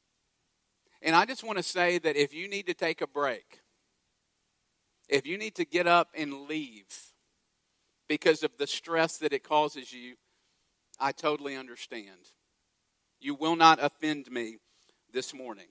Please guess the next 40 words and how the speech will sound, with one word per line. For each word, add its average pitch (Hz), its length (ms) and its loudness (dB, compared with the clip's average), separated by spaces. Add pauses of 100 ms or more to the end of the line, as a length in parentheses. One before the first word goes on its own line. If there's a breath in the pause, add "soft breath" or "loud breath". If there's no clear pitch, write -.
(1600)
Also, 185 440 2
this 165 200 -4
is 190 120 -12
going 175 260 -4
to 165 100 -10
possibly 165 640 4
bring 160 360 -6
some 147 260 -6
new 165 180 0
things 160 460 -4
to 147 140 -4
the 131 120 -16
surface 147 540 -6
for 131 160 -14
some 143 300 -10
of 120 100 -16
you 113 160 -18
because 123 320 -10
you've 135 140 -14
never 135 260 -6
heard 147 320 -4
some 135 180 -12
of 131 140 -12
these 135 200 -12
things 131 580 -8 (500 soft breath)
from 135 220 -6
the 165 80 -6
pulpit. 175 500 -2
You've 127 100 -20
heard 160 200 0
them 156 80 -8
in 147 80 -8
the 139 40 -16
culture, 175 600 -2 (880 soft breath)
but 151 160 0
you're 160 80 -4
gonna 170 160 0
hear 180 220 -2
'em 170 280 0 (120)
from 151 260 0